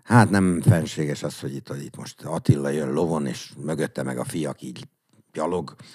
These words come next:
az nem jó, lóra. De nem tudok, még mindig nem tanultam ám meg lovagolni. <laughs> És akkor, nem baj, kapsz sofőrt, jó. És úgy is volt mind a három, ö, legény kapott, a,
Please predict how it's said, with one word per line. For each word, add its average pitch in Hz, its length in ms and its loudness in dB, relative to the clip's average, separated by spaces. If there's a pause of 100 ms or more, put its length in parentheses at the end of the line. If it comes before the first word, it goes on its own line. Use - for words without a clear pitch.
(280)
az 71 220 -12 (140)
nem 98 200 -2
jó, 120 380 6
lóra. 87 420 4 (280)
De 131 140 0
nem - 240 4
tudok, 95 320 4
még 113 240 4
mindig 160 220 0
nem 82 140 -2
tanultam 78 480 -2
ám 76 140 -4
meg 73 200 -4
lovagolni. 76 560 2 (200)
<laughs> - 60 -20 (200)
És - 80 -10
akkor, 95 260 2 (320)
nem 104 160 8
baj, 90 140 8
kapsz 90 220 2
sofőrt, - 440 -2
jó. 71 220 0 (140)
És - 260 -6
úgy 117 140 -2
is 85 100 -10
volt 92 160 -2
mind 87 220 0
a 80 40 0
három, 71 400 -2 (680)
ö, 65 360 0 (180)
legény 76 500 2
kapott, - 400 -4
a, 65 180 -10